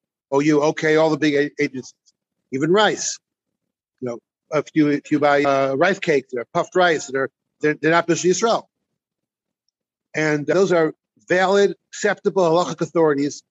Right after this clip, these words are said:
that allow those particular things to be eaten, even though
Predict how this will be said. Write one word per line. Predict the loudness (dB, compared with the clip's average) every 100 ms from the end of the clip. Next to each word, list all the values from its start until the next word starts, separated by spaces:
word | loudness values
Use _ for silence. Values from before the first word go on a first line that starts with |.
| _ _ _ _ _
that | 0 0 -2 -4
allow | 0 2 2 2
those | 2 0 0
particular | -4 -4 0 0 0
things | -2 -4 -6 -16 _ _ _ -6
to | -2 0
be | 0
eaten, | 0 0 -2 -4 -6
even | -2 0 0 2
though | 2 2